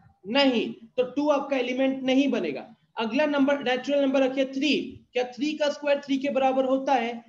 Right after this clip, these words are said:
नहीं, तो ये भी एक element नहीं होगा। But the fact is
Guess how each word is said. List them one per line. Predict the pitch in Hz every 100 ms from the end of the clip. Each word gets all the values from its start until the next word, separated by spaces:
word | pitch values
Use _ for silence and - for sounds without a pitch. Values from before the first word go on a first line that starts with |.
| _ 262
नहीं, | 285 294 240 - - - -
तो |
ये | 202 262
भी | 262 302
एक | 277
element | 254 233 277 277
नहीं | 254 262
होगा। | 226 131 117 - _ -
But | 285 240 254 269 - _ -
the | 214
fact | 233 262 294 269
is | 202 226